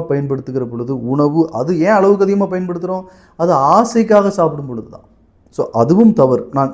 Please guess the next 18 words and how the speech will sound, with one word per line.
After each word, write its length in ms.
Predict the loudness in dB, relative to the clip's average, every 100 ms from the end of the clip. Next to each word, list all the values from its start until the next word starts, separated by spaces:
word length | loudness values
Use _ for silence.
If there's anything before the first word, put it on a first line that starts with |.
| -6
இப்போ 120 | -4 -2
அந்த 120 | 0 0
கான்செப்டுக்குள்ளே 600 | 0 0 -2 0 0 0 -2
போகல. 180 | -6 -8 -14 _ _ _ -4
உணவை 260 | 0 2 2 0 -4
போற்றுவோம், 520 | 0 0 0 -4 -4 -8 -12 -8
உணவை 240 | -4 -2 -2 0
மதிப்போம். 440 | 0 -2 -4 -8 -6 -2 0
ஏன்னா 220 | 0 -2 -4 -4
உணவுக்கு 320 | -2 -2 -4 -6
பின்னாடி 280 | -4 -4 -2 -2
வழிகள் 280 | -2 -4 -6
இருக்கிறது, 340 | -6 -8 -10 -14 _ _ _ _ _
உணவுக்கு 460 | -2 2 4 2 -2 -4
பின்னாடி 340 | -2 -2 -2 -6 -6
சமாதானம் 480 | -2 2 2 2 0
இருக்கிறது, 340 | -4 -4 -6 -8 -18 _ _ _ _ _
உணவுக்கு 460 | 0 4 4 2